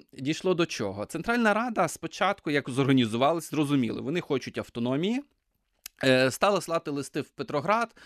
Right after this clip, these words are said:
що, мовляв, тимчасовий уряд, ну, видайте таку декларацію, що українці мають право на автономію, і десь в недалекому майбутньому ми це з-, питання розглянемо. Тимчасовий уряд в цьому відмовляв українцям,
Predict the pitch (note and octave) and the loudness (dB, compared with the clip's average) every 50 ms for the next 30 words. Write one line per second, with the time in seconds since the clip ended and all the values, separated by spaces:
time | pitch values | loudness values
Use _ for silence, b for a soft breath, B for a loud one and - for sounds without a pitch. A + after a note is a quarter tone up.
0 | B B B - D#3+ D#3+ F3+ F#3 F#3+ E3+ - - D#3 - F3 - - E3+ B2+ A#2+ | B B B -8 -6 -6 -4 -2 -2 -4 -4 -6 -14 -12 -10 -6 -4 -2 -2 0
1 | A2+ A2 A#2 C3 D3 - A#3+ A#3+ A3+ B3+ B3+ G#3+ A3 F#3 - F3+ - E3+ - - | -2 -2 -2 -4 -4 -4 -4 -2 0 0 2 2 2 2 2 0 -2 -2 -2 -2
2 | F3 D#3 D#3 D3 - F3 F3 G3 F#3+ F#3 F3 - - - E3+ D#3 D3 C#3 - - | -2 0 -2 -2 0 0 2 2 2 2 0 -2 -8 -8 -8 -6 -6 -8 -8 -8
3 | D#3 C#3+ - - E3+ F3 F3 E3 - - C#3 C#3+ D3 D#3 D3 C#3 C3+ - _ - | -8 -8 -6 -6 -6 -4 -4 -6 -6 -6 -4 -2 0 0 0 0 -2 -4 _ 2
4 | C#3+ C#3+ C#3+ C#3 C3 B2+ C3 B2 A#2+ A#2+ A#2+ A#2+ - - F3 F#3+ A3+ A#3+ A#3 G#3+ | 4 6 6 4 2 0 -4 -6 -4 -4 -6 -6 -8 -8 -8 -4 -2 -2 -2 0
5 | F#3+ F#3+ F3 E3 E3 D#3+ - F3+ E3+ E3+ G#3 G#3 F#3 - - - D#3+ D3 E3 E3 | 0 -2 0 0 -2 -2 -4 -4 -2 2 2 2 2 0 -2 -6 -2 0 0 2
6 | E3 D#3 C3 - D#3 C#3+ D#3 E3 F#3 G#3 A3+ G#3+ A3+ C4 C4+ B3+ - - G#3 F3+ | 2 2 0 -2 -6 -6 -4 -2 -2 -2 -2 -2 0 0 -2 -2 -2 0 0 2
7 | F3 E3+ G3+ A3+ G#3+ - G3 E3+ E3 - - _ - - - D#3+ D3+ D3 C#3+ C#3 | 2 2 0 -2 0 0 0 0 0 0 -6 _ -12 -6 -2 -2 0 0 0 0
8 | C3 C3+ C3 C3 D3 C3+ G#2+ - - - D2 - - _ _ _ _ _ _ _ | 0 0 0 0 0 0 0 0 -4 -10 -14 -14 -16 _ _ _ _ _ _ _
9 | _ _ _ _ _ _ - B B B B B - D3 - E3+ D#3+ - G#3+ G#3+ | _ _ _ _ _ _ -20 B B B B B -8 -6 -4 0 2 2 4 4
10 | G3+ F3+ F3 E3 D#3+ - - E3+ C#3+ C#3 B2 A2+ C#3 C#3+ D3+ D3+ B2+ A2+ A2 A2 | 6 4 4 2 2 -2 -2 -2 0 0 0 0 -2 0 0 0 0 0 -2 -4
11 | - A#2 A2+ - A2+ G#2 G#2 G#2 A2 A2+ - C#3 C3+ D#3 | -6 -10 -12 -10 -8 -8 -8 -8 -12 -12 -12 -12 -12 -12